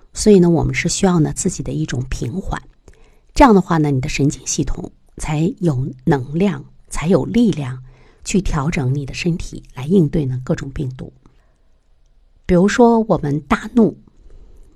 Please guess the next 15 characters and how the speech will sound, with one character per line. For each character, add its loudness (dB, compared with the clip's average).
包 2
括 0
你 0
的 -6
大 -10
笑， -4
包 2
括 2
你 2
和 -6
家 -6
人 0
的 -4
争 2
执， -10